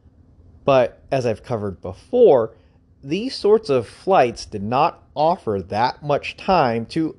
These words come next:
actually practice in microgravity. As the fiftieth anniversary of the Soviet Revolution grew near, Vasily Mishin was able to eke out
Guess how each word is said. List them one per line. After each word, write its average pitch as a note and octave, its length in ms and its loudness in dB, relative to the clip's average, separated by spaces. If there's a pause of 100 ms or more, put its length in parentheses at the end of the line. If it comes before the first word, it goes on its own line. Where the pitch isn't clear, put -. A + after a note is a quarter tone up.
actually F#2 520 -10 (100)
practice D#3+ 720 -4
in C#3+ 260 -6
microgravity. F#2+ 1120 -4 (2250)
As F3 220 2
the F3 320 0
fiftieth B3 680 -4
anniversary C3 1000 -2
of G#2 180 -10
the G#2 320 -8
Soviet A2 600 -4
Revolution G#2 800 -4
grew F2 260 -10
near, G#2+ 440 -4 (680)
Vasily E3 640 -2
Mishin C3 420 -2 (140)
was D#3 640 2
able C3 400 -2
to - 200 -14
eke A2+ 200 -10
out G2 260 -4